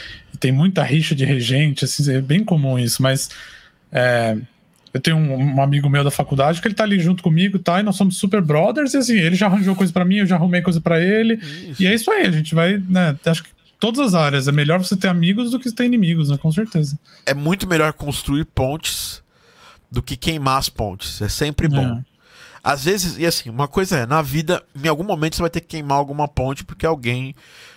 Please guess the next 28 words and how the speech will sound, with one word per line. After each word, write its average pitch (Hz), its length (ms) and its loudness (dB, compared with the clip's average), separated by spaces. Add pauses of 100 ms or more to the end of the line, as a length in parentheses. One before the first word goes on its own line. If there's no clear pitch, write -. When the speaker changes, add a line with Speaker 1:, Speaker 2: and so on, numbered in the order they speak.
(120)
Speaker 2:
ah, 127 180 2
ultrapassou 135 720 0
algum 131 200 -4
limite 143 680 -2
do, 131 600 -8 (120)
do, 120 340 -2
do 123 140 -6
básico 113 640 0
lá. 104 240 -2 (520)
Mas 127 340 0
sempre - 460 -4
que 196 100 -8
você, 165 300 -4 (160)
sempre 226 260 -2
que - 120 -10
for 170 140 -2
preferível 135 880 -6 (480)
você 120 320 -2
criar 117 680 0 (540)
amizades 127 640 0
a 120 100 0
inimizades, 135 580 -2
é 160 60 -2
sempre 156 280 -6
melhor 143 280 -2
você 143 200 -10
criar 135 260 -2
amizades. 127 600 -2